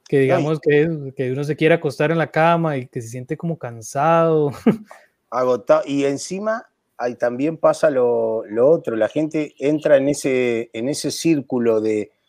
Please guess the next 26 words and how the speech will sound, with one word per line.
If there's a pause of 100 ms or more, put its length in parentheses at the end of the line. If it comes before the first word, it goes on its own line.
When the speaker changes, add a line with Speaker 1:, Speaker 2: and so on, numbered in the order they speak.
(220)
Speaker 2:
de
apatía (500)
y
también
hace
una
apatía
en
su
cuidado
personal, (420)
Speaker 1:
Cierto.
Speaker 2:
eh,
en
su
forma
de
alimentar,
en
sus
rutinas.
Y
vos
fijate
ahora
que,